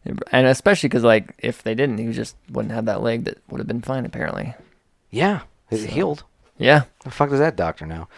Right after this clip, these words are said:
Speaker 2: Well, in nineteen eleven, he goes to, uh, West Point, the military university.
Speaker 1: Hmm.
Speaker 2: And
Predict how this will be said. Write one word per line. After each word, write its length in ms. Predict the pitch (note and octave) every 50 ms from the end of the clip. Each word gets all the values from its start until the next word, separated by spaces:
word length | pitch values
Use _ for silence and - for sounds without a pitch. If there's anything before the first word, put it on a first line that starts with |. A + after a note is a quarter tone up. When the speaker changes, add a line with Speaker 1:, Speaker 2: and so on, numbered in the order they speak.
| - - - - - - _
Speaker 2:
Well, 240 | B2 C#3+ D#3 D3+
in 120 | D3 C#3 C#3
nineteen 540 | D#3 E3 F3 D#3+ - - - D#3+ D#3+ D#3 C#3+
eleven, 600 | C3 A#2+ A#2 A#2 A#2+ B2 B2+ B2+ B2 G#2+ G2+ F#2+
he 120 | F#2+ G2 G#2
goes 340 | G#2 A2 G#2+ G#2 G2+ G2 -
to, 540 | - - A2 G#2+ G#2 G#2 G#2 G2+ G2 G2 - -
uh, 240 | - F#2+ F#2 F#2 F#2+
West 240 | F#2+ B2+ B2 - -
Point, 300 | - G#2 F#2 F#2 F#2+ -
the 60 | - F#2
military 600 | F#2+ G2 G2 - - G2+ E2+ E2+ E2+ E2 E2 - _ _ _ _ _ _
university. 520 | - F#2+ F2+ E2+ - E3 - - D#3 F#3 G#3 _ _ _ _ _ _ _
Speaker 1:
Hmm. 220 | - E3+ E3 A#2 - - _ _ _ _ _ _ _ _ _ _ _ _ _ _ _ - -
Speaker 2:
And 480 | - A#2 G#2+ G#2 G#2 G2+ G2+ F#2+ F#2